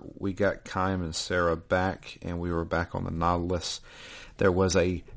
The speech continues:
cutscene from the past. And that scene was all the Immortals, including Gongora, in this chamber of mirrors.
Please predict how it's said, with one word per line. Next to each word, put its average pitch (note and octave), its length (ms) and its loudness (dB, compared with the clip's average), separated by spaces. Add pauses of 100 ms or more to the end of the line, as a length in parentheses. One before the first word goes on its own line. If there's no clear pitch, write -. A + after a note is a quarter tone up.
(160)
cutscene C#3+ 600 4
from C3+ 160 6
the B2 60 8
past. - 560 0 (2500)
And F2+ 180 2
that G2 120 2
scene F#2 360 2
was F2 320 2 (640)
all B2 200 10
the C3 100 8
Immortals, F2+ 640 0
including A#2+ 460 6
Gongora, D#2+ 520 0 (1300)
in G2 320 2
this F#2+ 340 2
chamber B2+ 840 4
of F2 300 2
mirrors. C#3 1080 0